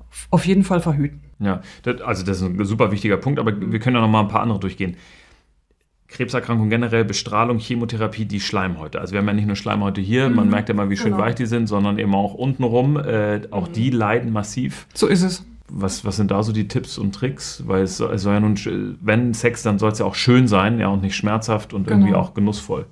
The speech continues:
Speaker 1: Genau. Also das ist wirklich so, wenn man jetzt wirklich ganz akut in einer wirklich sehr starken und intensiven Chemotherapie ist, dann kann es halt schon echt so sein,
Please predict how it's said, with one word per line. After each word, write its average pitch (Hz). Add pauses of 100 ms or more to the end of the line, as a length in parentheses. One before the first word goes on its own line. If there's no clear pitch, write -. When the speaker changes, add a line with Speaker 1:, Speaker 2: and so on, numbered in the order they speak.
(360)
Speaker 1:
Genau. 170 (320)
Also 196
das 269
ist 247
wirklich 254
so, 240
wenn 220
man 214
jetzt 214
wirklich 233
ganz 220
akut 214
in 190
einer 185
wirklich 196
sehr 190
starken 185
und 175
intensiven 185
Chemotherapie 196
ist, 175
dann 185
kann 196
es 185
halt 165
schon -
echt -
so 202
sein, 175